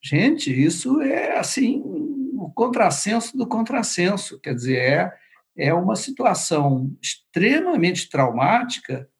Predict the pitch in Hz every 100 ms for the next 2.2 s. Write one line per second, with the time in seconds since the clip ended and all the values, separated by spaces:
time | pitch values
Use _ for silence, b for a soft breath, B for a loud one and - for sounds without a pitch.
0 | _ _ _ _ _ _ _ _ _ _
1 | - 147 165 147 175 127 117 139 220 233
2 | 147 139